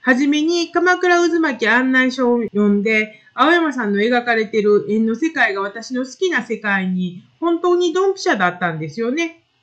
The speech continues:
特に鎌倉渦巻き案内所はそこに取り組めいたものも入ってて、うん、ちょっと推理本みたいな感じがあって面白かったんですけど、そこから私、青山さんにハマってしまったんです。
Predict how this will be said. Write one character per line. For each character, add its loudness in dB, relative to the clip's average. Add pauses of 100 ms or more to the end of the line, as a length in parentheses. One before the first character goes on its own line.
(380)
特 0
に 4
鎌 2
倉 2 (100)
渦 -2
巻 -2
き 0
案 2
内 2
所 -2
は -2
そ -6
こ -4
に -2
取 2
り -20
組 0
め 0
い -4
た -2
も 0
の 0
も 0
入 -2
っ -10
て -12
て、 -2 (280)
う 2
ん、 0
ち 4
ょ 2
っ -4
と 2
推 4
理 4
本 0
み -2
た 4
い 4
な 2
感 -2
じ -6
が 2
あ 2
っ -10
て 2
面 0
白 0
か -2
っ -6
た -6
ん -6
で -6
す -16
け -4
ど、 -2 (240)
そ -4
こ -4
か 2
ら 2
私、 -2
青 4
山 2
さ -2
ん -2
に -2
ハ -2
マ 4
っ -2
て -2
し -6
ま -6
っ -18
た -14
ん -14
で -18
す。 -20